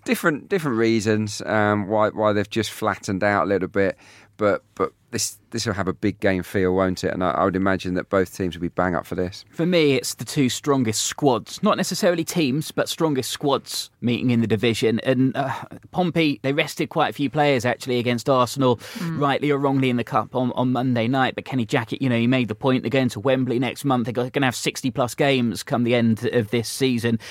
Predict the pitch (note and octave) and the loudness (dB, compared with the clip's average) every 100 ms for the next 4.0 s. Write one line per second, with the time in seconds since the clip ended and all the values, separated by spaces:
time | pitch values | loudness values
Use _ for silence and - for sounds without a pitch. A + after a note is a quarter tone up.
0 | - - D3 C#3+ D#3 D3+ D#3+ A#2+ - - | -12 -2 2 4 4 4 2 2 -2 0
1 | C3+ A2+ C3 B2+ A2+ A#2 F#2+ A#2 A#2+ - | 0 2 2 2 2 -2 0 0 0 0
2 | B2 A2 - D3 - D3 - C3+ - A#2 | -2 -2 0 -2 0 0 0 -2 -4 -6
3 | - C#3+ C3 D3 B2+ B2 A#2+ C3+ B2+ B2+ | -2 0 2 2 2 0 0 -2 0 0